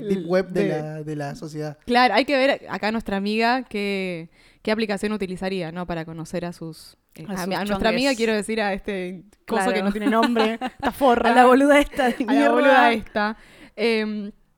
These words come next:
Speaker 2: bueno, eh, para empezar a adentrarnos un poco en este tema del fantasmeo, vamos a estar leyendo y escuchando los mensajes que nos han enviado con tanto amor, que de vuelta les agradecemos.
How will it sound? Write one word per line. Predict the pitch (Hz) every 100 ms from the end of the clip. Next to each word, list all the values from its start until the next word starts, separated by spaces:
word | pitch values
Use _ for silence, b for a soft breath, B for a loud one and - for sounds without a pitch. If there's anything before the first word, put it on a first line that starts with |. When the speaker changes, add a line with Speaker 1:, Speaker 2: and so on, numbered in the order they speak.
| _ _ -
Speaker 2:
bueno, | - 226 254 185 139 b b b -
eh, | 226
para | 240 247
empezar | 262 294 539 403
a | 240 196
adentrarnos | 196 185 175 208 240 208 -
un | 190
poco | 214 214 208 180
en | 170
este | 190 175
tema | 185 196 185
del | 160
fantasmeo, | 170 156 156 165 214 254 226 208 214
vamos | 214 214 226
a |
estar | 175 214 202 -
leyendo | 196 175 202 240 269
y | 196
escuchando | - 190 220 240
los | 220 196
mensajes | 190 233 254
que | - 185 170 277
nos | 175
han | 202
enviado | 214 196 185 202
con | 185 180
tanto | 190 208 208
amor, | 202 214 220 226
que | -
de | 160
vuelta | 175 196 202
les | 190 185
agradecemos. | 180 170 175 - 208 214 320